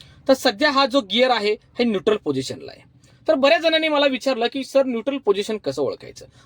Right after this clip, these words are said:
मग माझ्याकडे बरेचसे आयडिया आहेत. मी काय सांगितलं, हा गिअर जो आहे तो असा उभा आहे सेंटरला,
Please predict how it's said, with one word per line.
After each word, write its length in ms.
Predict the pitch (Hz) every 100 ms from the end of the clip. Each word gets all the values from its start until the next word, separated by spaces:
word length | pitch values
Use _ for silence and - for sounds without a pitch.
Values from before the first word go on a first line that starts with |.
| -
मग 60 |
माझ्याकडे 420 | 226 208 220 233 233
बरेचसे 420 | 135 165 190 202 -
आयडिया 300 | 127 127 147
आहेत. 180 | 104 107 - - - -
मी 100 | 294
काय 160 | 285
सांगितलं, 480 | 247 202 170 156 165 - - - 240
हा 80 |
गिअर 280 | 262 220 269
जो 100 | 262
आहे 220 | 254 208
तो 100 | 220
असा 160 | 220 247 -
उभा 300 | 175 165 170
आहे 100 | 135 -
सेंटरला, 520 | - 143 120 110 101